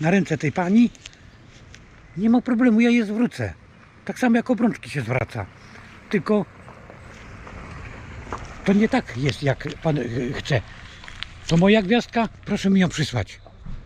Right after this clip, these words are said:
To tak nie działa. Każdy może powiedzieć, że to moja obrączka, I, i proszę ją przysłać. Na obrączce są inicjały, daty, wszystko. Y, y, trzeba pokazać,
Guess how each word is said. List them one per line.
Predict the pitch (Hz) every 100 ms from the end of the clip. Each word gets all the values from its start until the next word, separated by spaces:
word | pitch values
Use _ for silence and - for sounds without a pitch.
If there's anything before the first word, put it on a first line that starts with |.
| - -
To | 214
tak | 220 214
nie | 240
działa. | 233 147 98 - - - - - - - - - - - - -
Każdy | 262 180
może | 175 135
powiedzieć, | - 156 139 127
że | 156
to |
moja | 165 254 262
obrączka, | 233 254 - 240 233 - - - -
I, | 202 220 196 -
i | 226 220 214 165 -
proszę | 147 202
ją | 190
przysłać. | - 113 113 - - - - - - - - - - - - -
Na | 220
obrączce | 233 226 185 185
są | - 170
inicjały, | 190 - 233 214 202 180
daty, | 151 208 - 151
wszystko. | 180 - 185 147 - -
Y, | - 180 170 151
y, | 160 165 151 147 143 139
trzeba | - 180 147 131 - -
pokazać, | 151 147 135 -